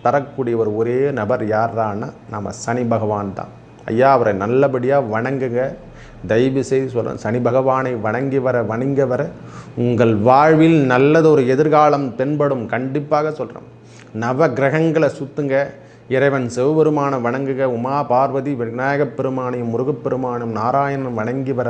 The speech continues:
வணங்கி வர ரிஷபராசிக்காரங்களுக்கு முழு முதற் மகாவிஷ்ணுவை வழிபட, வழிபட உங்கள் வாழ்வில் அனைவருக்கும் நன்மை தரும். ஐயா, இப்பொழுது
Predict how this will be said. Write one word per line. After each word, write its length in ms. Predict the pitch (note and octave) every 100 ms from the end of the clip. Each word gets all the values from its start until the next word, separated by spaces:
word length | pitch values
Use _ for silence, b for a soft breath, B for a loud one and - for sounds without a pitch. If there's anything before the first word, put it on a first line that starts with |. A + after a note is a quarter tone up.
| G#2+
வணங்கி 340 | A2+ B2 C3+ C3
வர 220 | B2 A2
ரிஷபராசிக்காரங்களுக்கு 1080 | G#2+ C#3+ D3+ D#3 D3+ C#3 C#3 C3+ C3+ C#3 D3 E3+ - B B B - A2
முழு 280 | B2 C3 D#3+ D#3+
முதற் 260 | C#3+ D3+ D3+ - - - - - - - - - - - -
மகாவிஷ்ணுவை 760 | G#2 B2+ D3 D#3 D3 D3+ D3+ C3+ A#2
வழிபட, 340 | A#2+ C#3 C#3+ C3
வழிபட 420 | A#2+ C#3 D3 D3
உங்கள் 240 | B2 G#2 G#2
வாழ்வில் 500 | G2+ B2 C#3 D3+ B2+ F#2+
அனைவருக்கும் 600 | A#2 C3 C3+ C3 - -
நன்மை 240 | G2 G2+ G2+
தரும். 200 | - - - - - - - - - -
ஐயா, 160 | G#2+ A2 G2+
இப்பொழுது 340 | G#2+ G2+ G2+